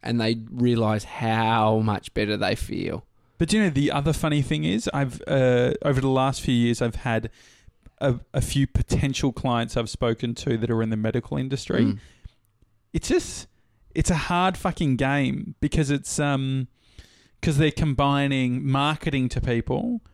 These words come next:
Speaker 2: with, like, trying to solve a problem.
Speaker 1: Mm.
Speaker 2: And there's so, so many things that you would think would be clear cut that just aren't, where they're like, "Oh, we can't actually say,"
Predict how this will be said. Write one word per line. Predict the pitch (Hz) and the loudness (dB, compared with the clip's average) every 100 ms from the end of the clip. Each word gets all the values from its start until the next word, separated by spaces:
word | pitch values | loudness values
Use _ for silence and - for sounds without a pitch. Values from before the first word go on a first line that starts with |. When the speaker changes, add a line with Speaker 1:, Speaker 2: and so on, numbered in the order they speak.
| _ | _
Speaker 2:
with, | 139 127 | -2 0
like, | 135 - | -2 -2
trying | - 135 | -2 -2
to | 135 | -2
solve | - 135 123 123 120 113 - - | 0 4 4 4 0 -4 -10 -6
a | |
problem. | - - 131 120 113 135 233 - - | -2 0 0 0 -2 -4 -8 -12 -6
Speaker 1:
Mm. | 123 117 110 - - - _ _ _ - | -2 -2 -4 -12 -20 -20 _ _ _ -2
Speaker 2:
And | 143 | 2
there's | 147 - | 2 0
so, | 175 170 | 0 0
so | - 165 165 | 0 0 2
many | 180 160 | 0 -2
things | - 147 139 123 | 0 0 0 -2
that | 139 | -2
you | 139 | 0
would | 123 | 0
think | - 131 - | 0 -2 -2
would | 127 | -2
be | 120 | -2
clear | - - 123 | -4 -2 0
cut | 120 - 127 - | 0 0 -2 -4
that | 127 | -6
just | - 127 - | -4 -6 -2
aren't, | 120 127 123 - | -2 -2 -4 -8
where | 151 135 | -4 0
they're | 127 | 2
like, | 123 120 - | 2 0 -2
"Oh, | 143 131 127 113 - _ _ _ - _ _ - - - - - | -2 0 0 -2 -8 _ _ _ -20 _ _ -20 -20 -20 -20 -6
we | 139 | -2
can't | 131 139 135 | 0 2 2
actually | 131 - 135 120 | 0 -2 -2 0
say," | - 117 | 0 0